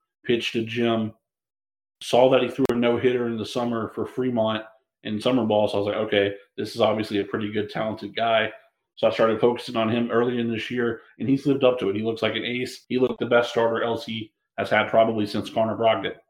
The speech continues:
Kobe Foster, we named him all in the eyeball. He was elite last year, and he's been elite this year.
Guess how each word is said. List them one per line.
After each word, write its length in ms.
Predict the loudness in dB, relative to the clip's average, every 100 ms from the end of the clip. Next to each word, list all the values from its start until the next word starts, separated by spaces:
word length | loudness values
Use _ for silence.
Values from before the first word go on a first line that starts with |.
| _ _ _ _ _ _ 4
Kobe 220 | 6 6
Foster, 600 | 6 6 4 4 2 2 -4
we 120 | -4
named 220 | 0 0
him 80 | 2
all 160 | 4 4
in 60 |
the 100 | 0
eyeball. 400 | -2 0 2 2
He 120 | 2 -2
was 160 | -6 -10
elite 520 | -10 -6 -6 -6 -12 -20 _ _
last 300 | 0 0 0
year, 220 | -2 -4 -4
and 80 | -8 _ -8
he's 180 | -8 -4
been 120 | -2
elite 280 | -2 -4 -4
this 220 | -4 -4
year. 200 | -8